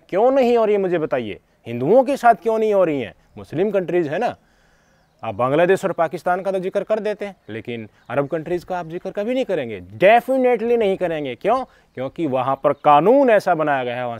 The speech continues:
की सरकार के द्वारा कि एक व्यक्ति दूसरे के ऊपर इस तरीके से आरोप लगाकर, माहौल ख़राब करके अपने पक्ष में राजनीति नहीं कर सकता। तो मोदी जी और योगी जी को बोलिए, अगर मुसलमान इतने ही ख़राब हैं तो सख्त कानून बनाएंगे, सऊदी अरब जैसे कानून बनाएंगे,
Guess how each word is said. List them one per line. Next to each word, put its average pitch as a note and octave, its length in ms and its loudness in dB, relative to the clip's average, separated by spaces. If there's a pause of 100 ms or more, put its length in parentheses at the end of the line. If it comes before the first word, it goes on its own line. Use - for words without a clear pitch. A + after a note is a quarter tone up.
(120)
की A#2+ 100 -12
सरकार G#2+ 420 -10
के F#2+ 120 -14
द्वारा F#2 400 -12 (320)
कि G#2+ 100 -16 (100)
एक C#3 260 -4
व्यक्ति A#2 320 -10
दूसरे A2 400 -10
के A2 120 -14
ऊपर G2 240 -12
इस G2+ 160 -18
तरीके G2 340 -14
से - 140 -20 (160)
आरोप A2+ 360 -6
लगाकर, G2+ 400 -14
माहौल G2+ 440 -10
ख़राब - 300 -16
करके A2 260 -16
अपने B2 240 -12
पक्ष - 340 -6
में A#2+ 100 -10
राजनीति G#2 500 -12 (460)
नहीं G#2 400 -18
कर D#2+ 200 -20
सकता। - 580 -20 (960)
तो F#2 60 -14
मोदी F#2+ 260 -14
जी G#2+ 80 -12
और A2 80 -12
योगी G2+ 280 -12
जी A#2 100 -12
को A#2+ 120 -12
बोलिए, E3 260 -14 (720)
अगर G2 180 -10
मुसलमान G#2+ 480 -14
इतने A2+ 220 -14
ही A#2 60 -12
ख़राब G#2+ 320 -16
हैं G#2 100 -20
तो F#2+ 80 -16
सख्त - 340 -10
कानून A#2+ 380 -12
बनाएंगे, F#3+ 380 -12
सऊदी C3+ 360 -6
अरब A#2+ 200 -4
जैसे G#2+ 240 -12
कानून G#2+ 380 -16
बनाएंगे, F3+ 380 -16